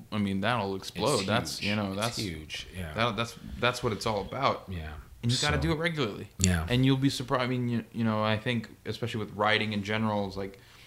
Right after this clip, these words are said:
Speaker 1: the more you do it, the easier it'll become, and the more you do it, the more often you'll start to see patterns. You know, maybe you'll have, like, a group of employees that they'll, like, go back and forth on, on discussing a topic, and then all of a sudden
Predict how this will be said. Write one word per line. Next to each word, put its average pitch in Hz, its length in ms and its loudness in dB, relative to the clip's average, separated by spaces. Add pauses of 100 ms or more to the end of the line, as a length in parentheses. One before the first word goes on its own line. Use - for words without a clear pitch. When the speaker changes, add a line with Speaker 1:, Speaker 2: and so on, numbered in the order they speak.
(180)
Speaker 1:
the 107 80 0
more 113 300 6
you 110 160 2
do 110 320 2
it, 104 160 0
the 101 160 -4
easier 101 320 2
it'll 90 100 0
become, 95 680 -2 (600)
and 101 260 2
the 101 200 -2
more 104 260 2
you 101 100 0
do 110 280 0
it, 104 140 0 (720)
the 113 80 0
more 107 220 6
often 104 320 2
you'll 101 120 2
start 104 200 -6
to 98 80 -10
see 101 160 -4
patterns. 101 500 -6
You 95 60 -4
know, 95 100 -2
maybe 98 220 -2
you'll 101 100 -2
have, 98 300 -2 (400)
like, 101 100 -6
a 104 60 -2
group 113 320 -2
of 101 260 0
employees 98 800 0
that 98 220 -8
they'll, 101 260 2 (120)
like, 95 200 -6
go 110 140 0
back 101 260 2
and 98 100 -8
forth 104 300 -2
on, 95 240 -2
on 98 160 -6
discussing 98 440 -4
a 98 40 -6
topic, 113 420 2
and 95 120 0
then 98 100 4
all 104 140 6
of 98 80 4
a - 20 -2
sudden 104 400 4